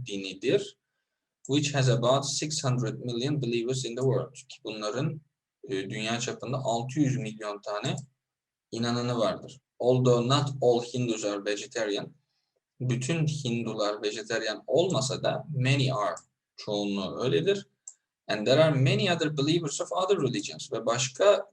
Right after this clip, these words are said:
dinlere inanan bir sürü kişi de vardır.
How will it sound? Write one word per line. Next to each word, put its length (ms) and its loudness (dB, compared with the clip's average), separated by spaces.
dinlere 420 2
inanan 500 -2
bir 140 2
sürü 560 0
kişi 360 -6
de 140 -2
vardır. 520 -2